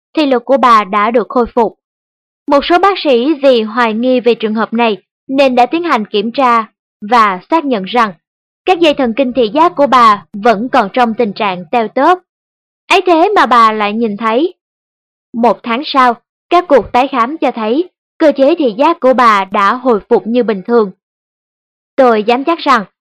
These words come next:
bà Bera không phải làm bệnh nhờ suối thánh Lourdes. Cái đã chữa lành cho bà chính là tiềm thức, bởi nó đã hưởng ứng với niềm tin của bà.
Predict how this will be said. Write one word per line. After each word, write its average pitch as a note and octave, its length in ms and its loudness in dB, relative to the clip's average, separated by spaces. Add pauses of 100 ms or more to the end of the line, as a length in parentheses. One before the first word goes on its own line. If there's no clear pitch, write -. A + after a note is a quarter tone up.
(220)
bà B3+ 200 4
Bera C4 460 2
không C4 320 -2
phải A3+ 220 0
làm A#3+ 280 -2
bệnh G3+ 300 -2 (180)
nhờ A3 400 0
suối C4+ 200 -2
thánh C4+ 360 -4
Lourdes. C4 400 2 (720)
Cái C#4 240 4
đã D#4 60 0 (100)
chữa C#4+ 120 4
lành A#3 280 -2
cho B3+ 120 2
bà A3 300 0 (280)
chính C4 260 -4
là C4+ 140 2
tiềm G3 200 -4
thức, F4 220 0 (500)
bởi C#4 160 2
nó C#4+ 260 2
đã B3+ 280 4
hưởng B3+ 240 0
ứng C4+ 260 -2
với F4+ 100 4
niềm C#4 240 0
tin A3 180 -4
của A3 140 -4
bà. A3 320 0